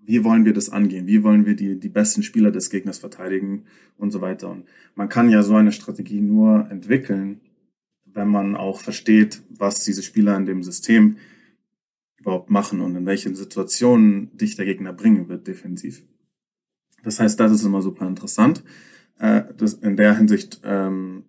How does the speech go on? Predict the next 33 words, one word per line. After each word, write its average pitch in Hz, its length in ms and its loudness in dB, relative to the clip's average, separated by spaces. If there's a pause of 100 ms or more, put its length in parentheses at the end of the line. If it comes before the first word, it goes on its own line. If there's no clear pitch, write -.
(120)
schreibe 104 360 0
ich 107 80 0
mir 107 160 6
einfach 107 420 0 (220)
raus, 117 680 2 (140)
was 107 320 -2
für 117 120 -2
Plays 107 440 0
sie 101 520 -4
laufen. 98 720 -6
Ähm, 101 460 -2 (480)
und 107 540 4 (680)
normalerweise, 107 840 2
also 95 420 -6 (300)
in, 98 340 -10
wie 104 100 2
es 107 120 2
in 110 80 0
der 104 100 2
N 104 120 0
B 101 120 -2
A 120 120 4
normalerweise 107 640 0
abläuft, 117 380 0
auch - 140 -6
unter 92 160 -10
normalen 92 400 -8
Bedingungen, 95 480 2
ohne 95 260 -6
Coronavirus 104 760 -2
und 90 100 -14
so 92 100 -16
weiter, 107 460 -4